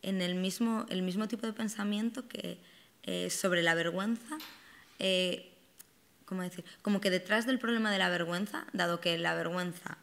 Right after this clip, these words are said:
eh, la queríamos sacar del individuo para hacerla como social,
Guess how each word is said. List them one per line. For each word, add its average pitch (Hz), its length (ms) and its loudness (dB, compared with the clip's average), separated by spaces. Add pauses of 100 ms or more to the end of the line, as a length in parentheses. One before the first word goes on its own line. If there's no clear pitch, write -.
eh, 160 240 -2
la 160 120 0
queríamos 165 380 0
sacar 170 320 2
del 180 140 0
individuo 175 600 -2
para 151 180 -4
hacerla 160 400 -4
como 165 220 -4
social, 160 480 -4